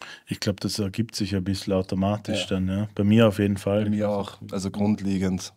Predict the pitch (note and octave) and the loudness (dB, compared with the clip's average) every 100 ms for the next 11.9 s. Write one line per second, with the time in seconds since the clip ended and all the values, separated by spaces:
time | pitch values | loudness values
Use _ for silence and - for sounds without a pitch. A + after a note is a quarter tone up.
0 | - F#2+ F2+ F2 F#2 F2+ G2+ G2+ G2 G#2 | -6 -4 -4 -4 -4 -2 2 2 2 0
1 | G#2+ G2 F#2+ G2+ G2 - F#2+ - - F#2+ | 0 0 -2 -2 -4 -4 -4 -4 -4 -2
2 | - G2 - - - _ _ G#2+ A2 G#2+ | 2 0 0 -14 -16 _ _ 4 8 8
3 | G#2+ F#2+ F#2+ G2 F#2+ G2 F#2+ F#2 F#2+ - | 6 4 4 4 2 0 -4 -6 -8 -4
4 | F#2+ F#2+ F#2+ F#2+ G2 F2+ F2 F#2+ F#2+ F2+ | -2 0 0 2 0 0 -4 -4 -4 -6
5 | - - _ _ _ _ - G2+ A2 - | -10 -20 _ _ _ _ -6 0 2 4
6 | A#2+ A2+ A2 G#2+ G2+ F2+ - D#2 D2 - | 4 4 4 2 2 2 2 -2 -2 -6
7 | - - - - - - - - G#2+ A2+ | -10 -12 -20 -20 -18 -16 -4 4 8 8
8 | C3 G2+ G2+ G2+ G2+ - G#2 G2 F#2+ G#2+ | 8 6 6 4 0 -2 0 0 0 -2
9 | - - - - - - - - - G#2+ | -2 -14 -20 -20 -20 -20 -20 -20 -6 2
10 | A#2 A2+ A#2+ G#2+ - _ _ C3 B2 D3 | 6 8 6 2 -2 _ _ 4 6 6
11 | - A#2 G2+ A#2+ C#3 B2+ B2+ A#2 | 6 4 6 4 8 8 10 8